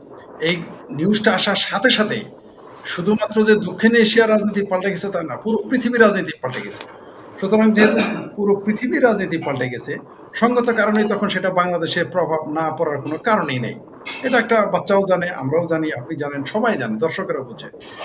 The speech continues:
যে এটার প্রভাব পড়তে পারে। আপনি দেখেছেন কিছুদিন আগে সৌদি আরব আর ভিকারিস্তান তথা পাকিস্তানের যে সামরিক চুক্তি হয়েছিল, তাতেই অনেকে কত আহ্লাদিত হয়েছিল। একবার, এখন দেখবেন তারা সেই আহ্লাদ, আহ, আপনার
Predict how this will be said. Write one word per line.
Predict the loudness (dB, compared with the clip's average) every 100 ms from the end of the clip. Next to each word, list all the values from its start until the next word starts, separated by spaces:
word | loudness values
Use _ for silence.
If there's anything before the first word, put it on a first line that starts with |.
| -4
যে | 0
এটার | 2 4
প্রভাব | 6 6 4
পড়তে | -2 -4
পারে। | -6 -4 -2
আপনি | 0
দেখেছেন | 2 2 0 -2
কিছুদিন | -4 -2 2 2
আগে | 2 -2 -6 -16 -12
সৌদি | -2 2 4 6
আরব | 6 6
আর | 4 2 0 -12 -12 -4
ভিকারিস্তান | 2 4 4 0 -2
তথা | -2 -2 -2
পাকিস্তানের | -2 -6 -6 -4 -4 -4
যে | -4
সামরিক | -6 -6 -6 -6
চুক্তি | -12 -6 -4
হয়েছিল, | -2 -6 -10 -14 -20 -20 -6
তাতেই | 0 2
অনেকে | 4 4 2 0
কত | -2 -2 -4 -6 -10 -14 -6
আহ্লাদিত | -4 2 4 4 2 0
হয়েছিল। | 2 2 0 -4 -8 -12 -18 -14 -10 -6
একবার, | -2 -2 0 -2
এখন | 0 2
দেখবেন | 2 0 -2
তারা | -2 -2 0
সেই | 0 2 2
আহ্লাদ, | 2 2 0
আহ, | -4 -12 -20 -14 -8
আপনার | -4 -2 -2 -4 -6 -8